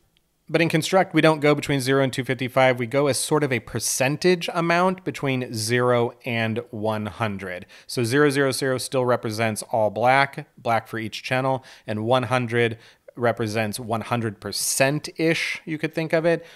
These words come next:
which would represent white for each channel. So all you'd have to do to change the color is just type in the values for red, green, and blue between zero and one hundred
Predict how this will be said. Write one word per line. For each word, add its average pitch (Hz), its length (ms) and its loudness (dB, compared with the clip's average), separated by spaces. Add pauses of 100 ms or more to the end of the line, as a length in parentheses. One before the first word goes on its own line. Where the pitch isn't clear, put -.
which 127 160 -4
would 123 140 -4
represent 113 500 -4
white 107 460 -4
for - 360 -12
each 98 420 -12
channel. 92 440 -8 (880)
So - 140 0
all 165 80 4
you'd 165 140 6
have 156 120 4
to 135 60 -10
do 127 220 -2
to 120 120 -8
change 117 280 -2
the 107 80 -6
color 110 280 0
is 104 140 -4
just 104 160 -8
type 120 300 -4
in 113 400 -2
the 113 180 -8
values 147 420 2
for 117 160 -4
red, 127 220 0
green, 123 220 -2
and 120 100 -2
blue 107 200 -2
between 101 300 -8
zero 147 360 2
and 151 240 -8
one 143 160 0
hundred 110 480 -4